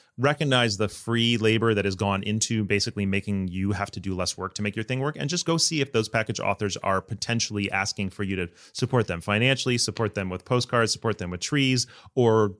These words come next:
by buying their paid products or something else like that. Again, I'm gonna talk about this in greater detail at another date. So, all right. Anything else that we didn't cover today that you guys wanted to cover before we wrap up?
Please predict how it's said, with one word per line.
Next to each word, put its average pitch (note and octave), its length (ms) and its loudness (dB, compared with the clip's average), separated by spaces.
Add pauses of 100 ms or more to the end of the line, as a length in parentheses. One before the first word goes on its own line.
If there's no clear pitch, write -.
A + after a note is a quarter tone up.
(120)
by A2 160 2
buying A#2 300 0
their G#2+ 100 0
paid G#2 180 -2
products F#2 300 -2
or - 20 -6
something F2+ 280 -8
else F#2 120 -4
like - 120 -14
that. - 160 -6
Again, A2 200 0
I'm B2 80 0
gonna C#3+ 100 0
talk B2+ 220 0
about A2 240 -2 (260)
this G#2 200 0
in G#2 80 -6
greater G2 240 -2
detail F#2 320 -6
at F2 60 -8
another F2 220 -6
date. F2+ 260 -8 (100)
So, F#2 340 -2 (460)
all D#3 80 2
right. C3 160 0 (320)
Anything F#3+ 480 2
else C#3+ 240 2
that - 120 -2
we A2 120 -4
didn't C3 220 -2
cover A#2+ 260 0
today G#2+ 300 -2
that G#2 100 -4
you G2+ 80 -4
guys G#2 200 0
wanted G#2 180 -2
to A2+ 60 -4
cover F#2 280 -4
before F2+ 340 -8
we F2 80 -8
wrap E2+ 220 -10
up? - 180 -14